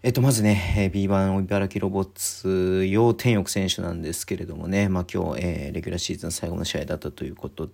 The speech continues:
で、えー、現役をね、引退するということを発表しました。ごめんね、僕YouTubeでね、あの、チャットでね、知ってびっ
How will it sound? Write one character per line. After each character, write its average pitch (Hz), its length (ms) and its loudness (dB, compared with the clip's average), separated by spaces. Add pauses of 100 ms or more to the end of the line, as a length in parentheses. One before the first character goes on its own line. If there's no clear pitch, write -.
で、 113 260 6 (440)
え 90 280 2
ー、 - 20 0
現 110 260 2
役 110 180 2
を 104 40 2
ね、 104 300 0
引 92 220 -8
退 85 200 -10
す - 100 -8
る 95 100 -6
と - 100 -10
い - 20 -4
う - 20 -4
こ - 120 -8
と 131 120 -2
を - 40 2
発 - 200 -10 (280)
表 85 180 -4
し - 220 -2
ま 78 160 -8
し - 240 -6
た。 - 100 -6 (600)
ご - 80 -6
め 98 100 2
ん 101 40 4
ね、 98 180 4
僕 92 240 0
YouTube 117 500 2
で 95 140 0
ね、 92 320 2
あ 87 80 -2
の、 87 720 -4
チ - 100 -8
ャ 80 40 -6
ッ - 20 -16
ト - 160 -6
で 92 80 -4
ね、 95 160 0
知 - 200 0
っ - 40 -20 (120)
て - 240 -10 (500)
び - 120 -10
っ - 20 -20